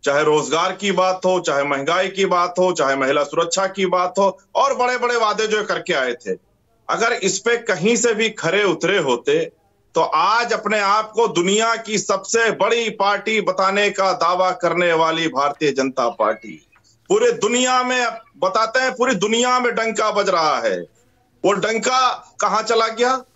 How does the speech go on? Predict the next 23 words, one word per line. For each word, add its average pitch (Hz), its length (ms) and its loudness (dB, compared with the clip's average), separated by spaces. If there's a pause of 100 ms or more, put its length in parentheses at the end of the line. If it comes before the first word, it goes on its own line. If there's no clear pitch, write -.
(260)
वो - 100 2
पूरी 269 240 0
दुनिया 240 460 2
की 254 200 -4
सबसे 247 400 0
बड़ी 233 260 0
पार्टी 226 480 0
के 240 240 2
कार्यकर्ता 226 560 0
कहाँ 233 240 2
चले 233 280 2
गए? 247 200 2 (480)
अरे, 175 140 2
आपको 185 420 2
अभी 208 280 2
राजीव 190 380 0
भाई 208 220 0 (140)
ने 214 100 2
तीन 226 300 0
शब्द 208 320 -2
का 208 420 0 (360)
प्रयोग 196 520 2
किया, 202 400 0